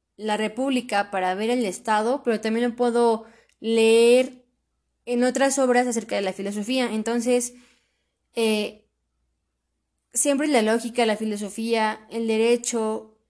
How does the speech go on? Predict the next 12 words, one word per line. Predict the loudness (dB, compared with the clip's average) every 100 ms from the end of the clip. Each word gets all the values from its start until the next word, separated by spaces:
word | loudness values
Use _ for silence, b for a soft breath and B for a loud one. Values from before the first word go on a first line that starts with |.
| _
la | -8 -4
política | -2 -2 -2 -4 -2 -4 -4
están | -6 -2 0
relacionados, | 0 -2 -4 -8 -10 -10 -16 _ _ _ _ _ _ _ _ _ _ _ _ _ _ _ _
porque | 0 0 2 0
se | 0
necesitan | 0 0 0 0 0
unos | 0 0
a |
otros | -2 -4 -8
para | -6 -6 -6 -8 _
existir. | -8 -6 -6 -4 -4 -4 -6 -14